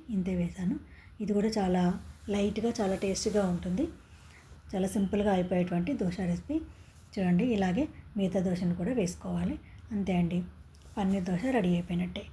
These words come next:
చాలా ఈజీగా చేసుకోవచ్చు, చాలా టేస్టీగా కూడా ఉంటుంది. మీరు కూడా ఒకసారి ట్రై చేసి చూడండి.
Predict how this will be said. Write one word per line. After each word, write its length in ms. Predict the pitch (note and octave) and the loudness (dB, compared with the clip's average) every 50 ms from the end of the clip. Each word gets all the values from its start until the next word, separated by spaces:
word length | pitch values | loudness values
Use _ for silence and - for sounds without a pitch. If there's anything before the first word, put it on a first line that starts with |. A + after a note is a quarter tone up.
| - - - - - G#3+ | -18 -18 -18 -10 -6 -2
చాలా 100 | F#3+ F#3+ | 0 0
ఈజీగా 360 | F#3 F#3 F3+ F3 F#3 F#3+ G3+ | 2 2 2 2 4 4 2
చేసుకోవచ్చు, 560 | F#3 F3+ F#3+ F3 F3+ - - F#3 F#3 - G#3 | 2 2 0 -2 -2 -2 -6 -6 -4 -2 0
చాలా 100 | F#3 F3+ | 0 2
టేస్టీగా 440 | F3 F3+ F3 F3 - - G3+ - G3 | 2 0 0 -2 -2 -6 -4 -4 -4
కూడా 240 | F3+ - F3 F3+ F3 | -2 0 2 2 2
ఉంటుంది. 260 | F3 E3 F#3 G3+ A3+ | 2 2 2 0 2
మీరు 200 | G#3+ G3 F#3 G#3 | 2 2 2 0
కూడా 180 | - G3 F3+ F3+ | 0 0 -2 -2
ఒకసారి 260 | F3+ - - F#3 F3+ | -2 -2 -6 -8 -6
ట్రై 180 | - F#3+ F3+ | -4 -4 -2
చేసి 140 | F3 F3 F#3+ | -2 -2 -2
చూడండి. 440 | F#3 - - F3+ F#3 F#3 F#3 B3+ C#4+ | -4 -4 -2 -2 -2 -2 -2 -2 -4